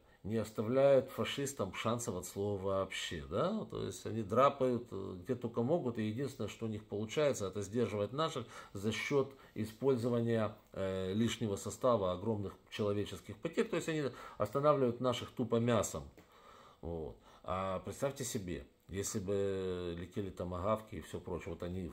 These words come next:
вступают в конфликт с нато, как говорит, э, Медведев, да, и вот они тут побеждают все-таки. Я вот и хочу спросить, а где он увидел победу? В чем он увидел победу вот России, да? Чем вы собрались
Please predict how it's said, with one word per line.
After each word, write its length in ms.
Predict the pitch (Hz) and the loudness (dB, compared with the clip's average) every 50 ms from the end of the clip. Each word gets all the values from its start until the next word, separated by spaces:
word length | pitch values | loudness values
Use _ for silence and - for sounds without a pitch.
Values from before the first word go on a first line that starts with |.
| - | -10
вступают 460 | - - - 85 - - 98 92 87 - | -16 -18 -18 -14 -6 -4 -4 -4 -4 -6
в 40 | |
конфликт 440 | - - 87 - - 95 92 80 - | -10 -14 -14 -12 -8 -8 -8 -8 -8
с 120 | - - - | -10 -8 -4
нато, 300 | 101 135 147 147 - - | -2 0 0 -2 -2 -6
как 180 | - - 82 | -8 -8 -8
говорит, 420 | 82 92 87 82 85 80 80 78 - - - - - - - - - _ | -6 -6 -6 -4 -4 -6 -6 -8 -10 -16 -20 -20 -20 -20 -20 -20 -18 _
э, 140 | 85 85 82 | -8 -6 -6
Медведев, 640 | 85 90 92 87 90 90 85 78 73 71 87 76 85 | -6 -6 -8 -8 -6 -6 -6 -6 -6 -8 -10 -10 -4
да, 280 | 95 101 117 120 107 | -2 0 0 0 0
и 320 | 90 82 82 82 80 82 80 | -2 -4 -6 -6 -8 -10 -8
вот 220 | 82 95 104 - - | -8 -8 -8 -8 -10
они 180 | 82 90 95 90 | -10 -10 -12 -12
тут 180 | - 87 82 | -12 -16 -14
побеждают 640 | - - 95 87 90 95 92 87 104 107 101 95 - - | -8 -6 -6 -6 -6 -8 -6 -2 0 2 2 2 0 -6
все-таки. 420 | - - - 80 - - - - 101 | -12 -12 -12 -12 -12 -12 -8 -4 -2
Я 60 | 98 | -2
вот 160 | 98 101 - | -2 -4 -6
и 40 | 98 | -8
хочу 300 | - - - - - 110 | -6 -8 -8 -6 -8 -10
спросить, 400 | - - 101 92 - - 90 - - | -8 -10 -12 -10 -8 -10 -10 -8 -8
а 220 | 80 80 80 80 | -8 -6 -6 -8
где 220 | 82 85 104 135 | -8 -2 0 2
он 160 | 127 123 113 110 | 2 4 2 0
увидел 380 | 107 107 110 107 101 101 98 | 0 0 0 -2 -2 -2 -4
победу? 580 | 95 - 110 104 104 104 90 73 69 69 - - - _ _ _ _ _ _ _ _ _ _ _ _ _ _ _ _ _ _ | -4 -4 -4 -4 -2 -4 -4 -6 -6 -8 -14 -16 -20 _ _ _ _ _ _ _ _ _ _ _ _ _ _ _ _ _ _
В 80 | - | -10
чем 260 | - - 147 131 104 | -2 0 2 2 2
он 120 | 95 92 92 | 0 -2 -2
увидел 300 | 90 90 87 85 92 80 | -4 -4 -6 -8 -8 -10
победу 460 | - 95 87 87 104 98 80 78 80 | -8 -10 -8 -6 -6 -6 -6 -6 -10
вот 160 | 78 - - | -12 -12 -12
России, 420 | 82 85 - - - - 78 71 69 | -12 -12 -10 -10 -12 -10 -10 -12 -10
да? 280 | 71 85 98 113 117 - - _ _ _ _ _ _ _ _ _ | -8 -8 -8 -8 -8 -10 -16 _ _ _ _ _ _ _ _ _
Чем 300 | - - - 151 139 113 | -6 0 2 4 4 4
вы 100 | 92 90 | 2 -2
собрались 480 | - - 98 90 90 90 85 80 - - | -6 -6 -4 -4 -2 -2 -4 -4 -8 -12